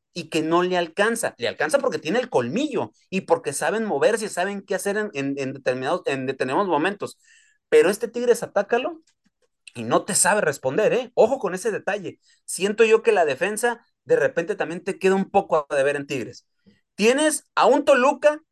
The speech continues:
que Toluca también fue un dolor de muelas en América. Veo un Toluca que hemos visto gitano, un Santos que sí, probablemente pueda tener un ataque muy bueno y que ya lo hemos visto conforme han avanzado las jornadas, pero que atrás es un desastre defensivo.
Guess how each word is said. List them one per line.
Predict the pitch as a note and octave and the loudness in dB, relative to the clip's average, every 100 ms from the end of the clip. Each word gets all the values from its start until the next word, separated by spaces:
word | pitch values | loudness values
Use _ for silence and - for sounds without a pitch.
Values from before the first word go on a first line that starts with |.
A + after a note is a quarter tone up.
| _ | _
que | - - | -6 -4
Toluca | C#3+ F3+ G3+ E3 | 2 4 4 2
también | E3 G3 | 0 -4
fue | G3+ | -2
un | A3+ | 0
dolor | G#3 G#3 | -2 -2
de | G3 | -4
muelas | G3+ G#3+ | -4 -6
en | E3 | -6
América. | B2+ D#3+ A#3+ B3 C4+ D#4+ _ _ _ | -8 -6 -6 -4 -6 -6 _ _ _
Veo | - A#3 D#4 - _ | 2 4 4 -4 _
un | E4 E4 | -2 4
Toluca | B3+ A#3+ C4 C#4 | 6 6 2 -2
que | G#3 C#3 - _ | 0 -2 -4 _
hemos | E3+ A3+ | 4 4
visto | F#3 G#3 D3+ | 2 -2 -4
gitano, | - C#3+ - F#3+ B2+ G2 | -6 -4 -2 0 -2 -2
un | - A#3+ | 2 4
Santos | B3 A#3+ B3+ B3+ C#4+ | 4 0 -2 -6 -8
que | - - - | -8 -10 -4
sí, | G#3 A3+ | -2 0
probablemente | - C#3+ F#3 G3+ G3+ | 2 2 2 0 -4
pueda | G3+ G#3 | 0 0
tener | F#3 D#3 | 2 -2
un | F#3+ | -2
ataque | F3+ - E3+ F#3 E3 _ _ _ _ | -2 -2 -4 -4 -8 _ _ _ _
muy | - C#3 G#3 D4+ | -8 2 4 6
bueno | F3 F3 | 4 2
y | A#3+ | 0
que | - | 0
ya | D3+ | 2
lo | |
hemos | F3+ F#3+ | 2 -2
visto | D#3+ F#3 - F#3 - _ | -4 -4 -4 -6 -10 _
conforme | - C#3+ C#3 D#3+ | 2 4 2 2
han | |
avanzado | F#3 F3 C3+ E3+ | 2 2 0 0
las | F3+ | 0
jornadas, | C3+ D3 F3 G3 - _ _ | -4 -2 -2 -4 -8 _ _
pero | D#3 D3+ C#3 | 2 2 2
que | C3+ | -2
atrás | - E3 E3 | 2 0 0
es | E3 | -4
un | E3 | -8
desastre | D#3 D3+ D3 C#3 | -4 -4 -4 -4
defensivo. | A2+ A#2+ A2+ G#3+ F3+ - | -6 -8 -4 -2 -2 -4